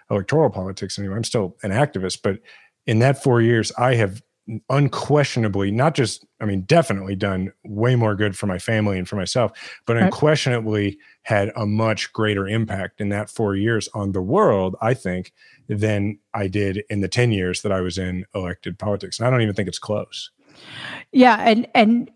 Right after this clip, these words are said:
Speaker 2: again, you do, um, in the book, such a good job of, of helping people or, uh, letting people into the experience, which for a lot of us is, is a foreign, scary experience of therapy. And particularly when,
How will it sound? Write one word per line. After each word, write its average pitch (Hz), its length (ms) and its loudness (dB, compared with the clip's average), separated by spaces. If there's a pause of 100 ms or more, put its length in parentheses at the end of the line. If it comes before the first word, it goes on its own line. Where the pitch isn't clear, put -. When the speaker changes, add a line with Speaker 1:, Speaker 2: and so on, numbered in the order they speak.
Speaker 2:
again, 214 400 4
you 202 140 2
do, 202 400 2
um, 190 520 0 (200)
in 190 120 4
the 190 60 4
book, 196 400 0 (960)
such 208 200 0
a 196 40 -4
good 196 140 0
job 185 260 4
of, 175 280 -2
of 175 180 2
helping 185 400 2
people 175 520 0
or, 170 420 0
uh, 170 160 2
letting 196 280 2
people 180 240 0
into 185 380 0
the 170 160 0
experience, 175 760 0
which 180 140 -4
for 196 140 0
a 190 40 4
lot 262 220 4
of 175 320 -2
us 175 460 0
is, 185 360 0
is 180 320 -2 (120)
a 196 100 0
foreign, 180 560 2 (480)
scary 185 500 4
experience 180 540 0
of 180 100 -8
therapy. 190 600 4
And 185 360 4 (500)
particularly 254 840 6
when, 190 720 2